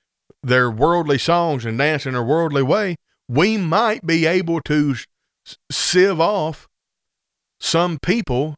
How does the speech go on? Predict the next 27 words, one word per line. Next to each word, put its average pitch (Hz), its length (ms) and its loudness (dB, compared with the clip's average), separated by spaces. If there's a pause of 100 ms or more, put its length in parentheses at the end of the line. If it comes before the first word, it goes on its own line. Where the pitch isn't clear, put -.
(100)
and 135 180 0
convert 147 480 0
them 156 300 0
from 151 400 -2
coming 156 320 0
to 143 40 2
the 131 80 0
building 151 340 0
to 120 60 -2
dance 180 460 -2 (340)
to 127 80 -6
coming 151 240 0
to 143 60 0
worship 147 340 -2
on 165 160 -2
Sunday. 143 400 -6 (120)
We 233 140 0
might 220 300 2
be 156 140 0
able 175 140 0
to 196 80 -4
do 220 200 0
that. 107 300 -2 (1700)
You 147 320 2
think 151 220 0
that's 147 180 -4
okay? 156 400 -2